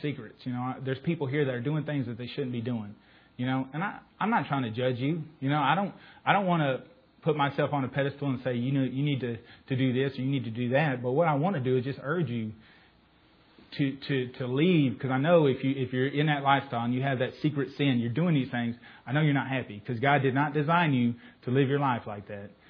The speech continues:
And what I want you to do is just, I wanna give you some hope that if you would go to God, agree with God with what He already knows about you, which is to confess your sin, then God can heal you. And then He can use the things that you've done in your life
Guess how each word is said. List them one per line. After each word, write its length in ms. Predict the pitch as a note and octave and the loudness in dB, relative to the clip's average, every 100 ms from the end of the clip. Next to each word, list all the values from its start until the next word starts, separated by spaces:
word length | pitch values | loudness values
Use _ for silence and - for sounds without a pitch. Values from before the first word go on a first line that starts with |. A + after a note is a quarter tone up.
| - _ _ - | -20 _ _ -4
And 140 | C#3+ | 2
what 100 | D#3 | 6
I 60 | E3 | 6
want 200 | E3 D#3+ | 4 2
you 80 | D#3+ | 2
to 60 | |
do 140 | D3+ F3 | 4 2
is 80 | C3+ | 2
just, 160 | C#3 - - | -2 -6 -8
I 80 | C#3 | -2
wanna 160 | E3+ D3+ | 2 4
give 160 | D#3 | 2
you 80 | C#3+ | 2
some 160 | - A2+ | -2 -6
hope 420 | - E3+ C3 - - _ _ _ _ _ _ - | 0 2 2 -4 -20 _ _ _ _ _ _ -6
that 120 | C3 | -2
if 100 | B2 | 0
you 120 | D#3+ | 4
would 140 | F#3+ C3+ | 6 8
go 140 | D3 | 8
to 80 | D#3+ | 6
God, 360 | D3 A#2+ G2 A#2 - _ _ _ _ _ _ _ _ - | 4 2 0 -10 -20 _ _ _ _ _ _ _ _ 2
agree 440 | D3 C3 D#3+ G3+ | 4 8 8 8
with 200 | C#3 B2 | 6 4
God 220 | C3 C3 | 2 2
with 180 | C3 B2+ - | 0 -2 -6
what 220 | D3+ C#3 | -6 -4
He 160 | C#3 F3+ | 2 6
already 260 | E3+ E3 | 6 6
knows 240 | D#3 D3+ C#3 | 4 4 2
about 260 | B2 B2+ | 2 0
you, 360 | C3 D#3 G#2+ A2 - _ _ _ _ - | 4 4 2 -2 -16 _ _ _ _ -8
which 140 | B2+ B2+ | -6 -6
is 80 | |
to 100 | - | -8
confess 400 | A#2+ C3 B2 D#3 | -6 -4 0 0
your 100 | E3 D#3+ | 0 -6
sin, 400 | D3 B2 A2+ A2+ - - - | -4 -4 -4 -10 -14 -20 -4
then 120 | D3 | 0
God 200 | D#3 F3 | 2 2
can 120 | D#3+ | 0
heal 280 | B2+ D3 G#3 | -2 2 2
you. 260 | A2+ G#2 G#2 - _ _ _ | 2 -4 -12 -20 _ _ _
And 80 | C#3+ | 2
then 100 | F#3 | 4
He 100 | G3+ | 4
can 140 | E3+ | 4
use 440 | D#3+ G3 F3 D3+ - - - - D3 | 6 6 6 4 0 -12 -20 -18 -8
the 80 | C3 | -6
things 280 | C3 F#3 E3+ | -2 2 4
that 100 | C#3+ | 4
you've 200 | C3+ E3 | 4 4
done 200 | D3 F3+ | 4 4
in 60 | E3 | 2
your 140 | D#3+ | 0
life 320 | F#3 E3 C3+ | 0 0 0